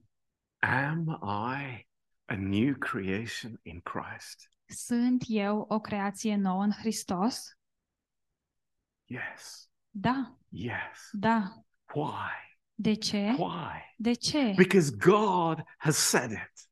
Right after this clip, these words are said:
Speaker 2: Pentru că Dumnezeu a spus asta.
Speaker 1: Do you get it?
Speaker 2: V-ați
Speaker 1: God
Speaker 2: prins?
Speaker 1: has said it.
Speaker 2: Dumnezeu a zis-o.
Speaker 1: Not because I feel it.
Speaker 2: Nu pentru că eu așa simt,
Speaker 1: But because God has said it.
Speaker 2: ci pentru că Dumnezeu a zis-o.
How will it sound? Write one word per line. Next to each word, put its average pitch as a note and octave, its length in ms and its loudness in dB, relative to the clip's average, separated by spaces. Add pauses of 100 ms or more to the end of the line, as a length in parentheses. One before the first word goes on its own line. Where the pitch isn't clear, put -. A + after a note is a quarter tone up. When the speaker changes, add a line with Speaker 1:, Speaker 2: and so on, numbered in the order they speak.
(340)
Speaker 2:
Pentru A3+ 340 4
că A3+ 160 0
Dumnezeu G#3+ 880 2
a G#3+ 120 2
spus G#3 460 0
asta. F#3 500 -4 (140)
Speaker 1:
Do - 100 -2
you D#3+ 100 8
get E3+ 220 10
it? G#3+ 420 4 (580)
Speaker 2:
V-ați A#3+ 360 12 (200)
Speaker 1:
God D3+ 100 8
Speaker 2:
prins? C4 220 8
Speaker 1:
has G3+ 160 8
said G3+ 300 10
it. - 340 -4 (140)
Speaker 2:
Dumnezeu A#3 720 6
a G#3 100 4
zis-o. F#3+ 520 -2 (140)
Speaker 1:
Not D4+ 300 12
because D4+ 340 10 (180)
I D4 60 8 (180)
feel C#4 440 12
it. - 80 -4 (360)
Speaker 2:
Nu C4+ 240 8
pentru B3 360 4
că A#3 140 -2
eu G#3+ 520 2
așa G#3 280 -2
simt, A3 500 0 (460)
Speaker 1:
But B3 160 10
because C4+ 420 10
God C#4+ 600 12
has C4+ 280 10
said C#4 260 12
it. - 360 8
Speaker 2:
ci A#3+ 160 -2
pentru A3+ 300 2
că A3 140 2
Dumnezeu G#3+ 640 4
a C4+ 80 8
zis-o. C4 460 4